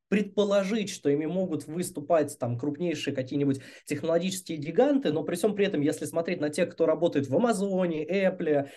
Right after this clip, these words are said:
и так далее, там од-, сразу появляется микрогруппа, которая, наоборот, пытается этот, э,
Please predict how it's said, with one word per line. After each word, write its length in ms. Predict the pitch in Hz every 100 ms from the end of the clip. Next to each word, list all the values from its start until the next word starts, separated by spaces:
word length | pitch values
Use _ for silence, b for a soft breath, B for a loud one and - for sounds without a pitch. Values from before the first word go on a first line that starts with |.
| B
и 80 | 143
так 200 | 160 156
далее, 360 | 262 269 165 B B
там 360 | 190 247 240 -
од-, 300 | - 147 -
сразу 380 | - 180 226 208
появляется 580 | 202 147 175 214 196 147
микрогруппа, 800 | 185 247 202 170 180 - 226 247
которая, 400 | 151 190 196 170
наоборот, 540 | 147 143 156 247 - B -
пытается 460 | - 190 185 180
этот, 280 | 175 170 143 b b b
э, 280 | 147 147